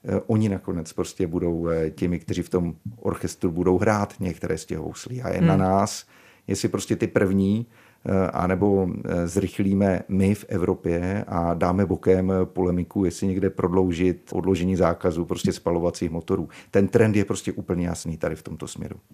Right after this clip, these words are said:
Speaker 2: Hmm. Ještě jedna věc tomu Green Dealu mě, eh, zaujalo, že,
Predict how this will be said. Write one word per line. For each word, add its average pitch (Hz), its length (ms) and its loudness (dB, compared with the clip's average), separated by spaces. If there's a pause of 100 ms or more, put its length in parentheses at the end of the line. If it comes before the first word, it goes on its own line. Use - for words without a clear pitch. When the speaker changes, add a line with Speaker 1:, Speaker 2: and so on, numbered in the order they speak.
(120)
Speaker 2:
Hmm. 156 300 2 (100)
Ještě 156 320 0
jedna 156 160 2
věc 160 160 0
tomu 170 180 4
Green 160 260 4
Dealu 160 220 4
mě, 170 440 2
eh, 165 260 2
zaujalo, 160 560 4
že, 165 440 2